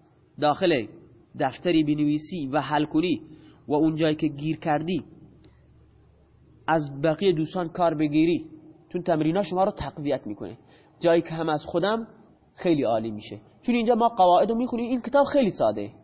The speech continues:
در سطح، در سطح نحو میر و پایین تر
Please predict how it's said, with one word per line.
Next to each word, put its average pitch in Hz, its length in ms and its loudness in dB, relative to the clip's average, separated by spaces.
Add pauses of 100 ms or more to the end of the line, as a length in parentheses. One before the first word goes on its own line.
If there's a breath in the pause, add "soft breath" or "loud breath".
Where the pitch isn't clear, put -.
(600)
در 208 100 4
سطح، 214 400 0 (100)
در 175 100 4
سطح 185 340 -4
نحو 165 320 0
میر 220 160 -2
و 185 100 2
پایین 139 280 0
تر 120 200 -4